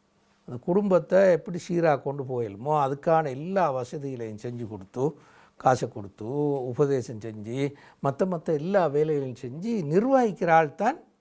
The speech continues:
அவர். இப்ப அந்த பொறுப்பை அல்லாஹ் ஆணுக்கு கொடுத்திருக்கிறான். இதுதான் விசேஷ பகுதி. இப்ப என்ன காரணம்னு குர்ஆன் சொல்லும்போது என்ன சொல்லுதுண்டா, ரெண்டு பிரயோகங்களை பாவிக்குது. ஒன்று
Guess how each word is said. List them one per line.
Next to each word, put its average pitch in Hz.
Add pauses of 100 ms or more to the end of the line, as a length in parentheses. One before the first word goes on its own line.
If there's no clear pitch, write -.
(220)
அவர். 123 (1500)
இப்ப -
அந்த 269
பொறுப்பை 262
அல்லாஹ் 170 (180)
ஆணுக்கு 185
கொடுத்திருக்கிறான். 120
இதுதான் 285
விசேஷ 240
பகுதி. - (800)
இப்ப 220 (1600)
என்ன 302
காரணம்னு 226
குர்ஆன் 151
சொல்லும்போது 135
என்ன 139
சொல்லுதுண்டா, 117
ரெண்டு 240
பிரயோகங்களை 185
பாவிக்குது. 123
ஒன்று 226